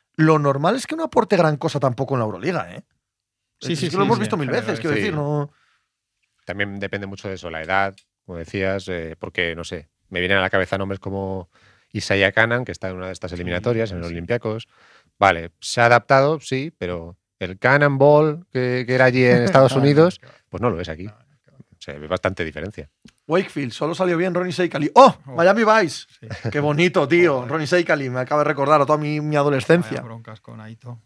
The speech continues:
Speaker 1: Oh,
Speaker 2: Tenía.
Speaker 1: qué maravilla.
Speaker 2: Por eso explotó Gasol.
Speaker 1: <laughs>
Speaker 2: Sí, sí, sí, sí.
Speaker 1: Que sí, que sí.
Speaker 2: Porque este fracasa y tienen que meter a este.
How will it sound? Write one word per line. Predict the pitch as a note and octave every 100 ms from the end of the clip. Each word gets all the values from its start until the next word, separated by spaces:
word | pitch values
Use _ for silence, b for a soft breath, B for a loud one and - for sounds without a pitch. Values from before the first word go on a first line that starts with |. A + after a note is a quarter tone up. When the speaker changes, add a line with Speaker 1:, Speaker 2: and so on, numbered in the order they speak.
| _
Speaker 1:
Oh, | C#3+ G#2 -
Speaker 2:
Tenía. | A2+ A#2 A#2 A#2+
Speaker 1:
qué | C#3+
maravilla. | B2+ A#2+ A#2 B2+ C3+
Speaker 2:
Por | B2
eso | B2 D3
explotó | D3 C3 A#2+
Gasol. | A2 C#3 D3+ B2+ _ -
Speaker 1:
<laughs> | F3 G#3 G3 F#3+
Speaker 2:
Sí, | F3 D3
sí, | D#3+
sí, | B2+ D3
sí. | C3+ G3+
Speaker 1:
Que | D3+
sí, | D#3+
que | E3
sí. | B2 F#3
Speaker 2:
Porque | - A2+
este | B2+ -
fracasa | B2 C3+ C3+ C3+
y | C#3+
tienen | D3 C#3
que | B2
meter | A2 G#2+ A2+
a | A#2
este. | A2+ -